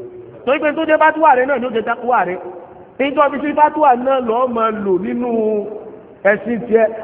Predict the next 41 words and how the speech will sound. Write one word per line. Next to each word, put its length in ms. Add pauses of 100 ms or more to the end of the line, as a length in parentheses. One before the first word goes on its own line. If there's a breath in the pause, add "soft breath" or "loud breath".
A 80
jẹ́ 140
pé 120
tí 120
ìwà 240
ìyàwó 380
rẹ̀ 140
bá 180
ní 160
nǹkan 260
tí 160
ò 200
bá 220
ti 220
dà, 120 (100)
ọ̀ 160
ní 80
ṣe 140
gínú. 220 (840)
Ọ̀ 180
ní 100
wẹ̀ 140
jẹ́nàbà 380
ló 60
bá 120
ní 80
ẹ 80
tó 80
bá 140
ti 80
wá 100
sí 60
báwọn 220
kì 60
í 40
wẹ̀ 160
jẹ́nàbà 300
nù 100
torí 180
lọ́dọ̀ 260
tiwa. 240